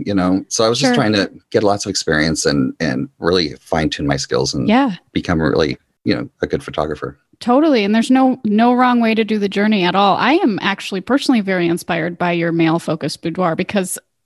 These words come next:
Speaker 2: being in the industry, I don't actually see that almost ever. And as a, as a woman, I think that that's something that stands out to me, not in necessarily a good or bad way, but,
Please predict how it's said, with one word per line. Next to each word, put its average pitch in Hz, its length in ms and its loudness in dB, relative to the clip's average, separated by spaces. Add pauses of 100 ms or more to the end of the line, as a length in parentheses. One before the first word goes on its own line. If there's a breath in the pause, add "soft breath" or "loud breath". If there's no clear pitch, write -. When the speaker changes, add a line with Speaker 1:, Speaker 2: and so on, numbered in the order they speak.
(220)
Speaker 2:
being 214 180 4
in 214 80 4
the 196 80 4
industry, 202 420 2
I 208 160 2
don't 214 280 2
actually 190 360 -2
see 185 220 -2
that 170 280 0 (180)
almost 165 340 0
ever. 175 440 -4 (540 loud breath)
And 175 460 4 (120)
as 180 200 0
a, 165 380 2
as 185 240 0
a 175 40 4
woman, 180 380 4
I 165 80 4
think 170 240 -4
that - 160 -4
that's - 480 -4 (640 soft breath)
something 196 480 0
that 170 280 0 (480)
stands 220 420 -2
out 208 200 2
to - 140 -6
me, 170 400 2
not 196 300 0
in 196 120 0
necessarily 185 580 -2
a 180 120 -2
good 180 220 -2
or 175 100 0
bad 170 280 -2
way, 190 220 0
but, - 320 -2